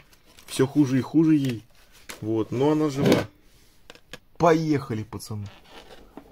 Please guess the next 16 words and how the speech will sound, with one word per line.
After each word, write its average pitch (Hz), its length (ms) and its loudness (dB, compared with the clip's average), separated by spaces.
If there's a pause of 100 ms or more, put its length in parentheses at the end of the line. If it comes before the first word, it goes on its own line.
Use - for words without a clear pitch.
(1160)
О-о-о. 147 580 4 (360)
Так, 135 260 -2
ну, 202 280 -4 (240)
я 156 180 0
вам 180 100 -2
так 170 180 -6
скажу, 131 320 -10
что - 160 -10
крыша 185 400 -4
уже 156 280 0
как 160 240 -6
бы, 147 160 -4
ну, 147 160 -4
вы 156 100 0
сами - 360 2
видели 202 240 -8